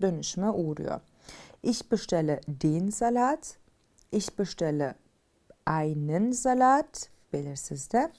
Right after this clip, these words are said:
Ich bestelle keinen Salat, olumsuz yani hiçlikte. Ben salatayı sipariş ediyorum.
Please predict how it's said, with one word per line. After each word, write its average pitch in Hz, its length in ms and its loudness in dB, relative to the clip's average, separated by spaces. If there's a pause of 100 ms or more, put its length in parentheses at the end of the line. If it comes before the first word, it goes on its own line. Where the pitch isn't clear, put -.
(460)
Ich - 260 -2
bestelle 196 540 0 (220)
keinen 208 760 6
Salat, 139 560 -6 (160)
olumsuz 151 560 -4
yani 165 280 -4
hiçlikte. - 540 -8 (760)
Ben 208 160 6
salatayı 165 420 -4
sipariş 240 460 -4
ediyorum. 240 440 0